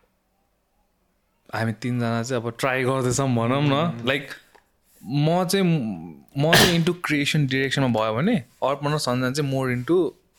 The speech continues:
Speaker 1: एक्टिङमा छ क्या।
Speaker 2: उम्।
Speaker 1: अनि त्यसरी चाहिँ हामी अब स्केचहरू हुन्छ नि, यताउता brainstorm गर्नेदेखि लिएर, writing गर्नेदेखि लिएर, editing गर्नु समेत, सम-, सम्म हामी तिनजना बसेर गर्छौँ।
Speaker 2: उम्।
Speaker 1: So, तिनजना मात्र छ।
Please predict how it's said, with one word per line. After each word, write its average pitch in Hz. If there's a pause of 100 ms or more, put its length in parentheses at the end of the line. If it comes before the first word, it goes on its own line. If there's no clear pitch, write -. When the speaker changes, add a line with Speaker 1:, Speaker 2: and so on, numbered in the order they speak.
(140)
Speaker 1:
एक्टिङमा 120
छ 113
क्या। 131
Speaker 2:
उम्। 117 (920)
Speaker 1:
अनि 113
त्यसरी 120
चाहिँ 127
हामी 104
अब 107 (100)
स्केचहरू 117
हुन्छ 113
नि, 160
यताउता 113 (360)
brainstorm 117
गर्नेदेखि 113
लिएर, 113 (380)
writing 113
गर्नेदेखि 113
लिएर, 113
editing 156
गर्नु 151
समेत, 143 (400)
सम-, 143
सम्म 175
हामी -
तिनजना 110
बसेर 104
गर्छौँ। 104
Speaker 2:
उम्। 117
Speaker 1:
So, - (140)
तिनजना 185
मात्र 196
छ। 160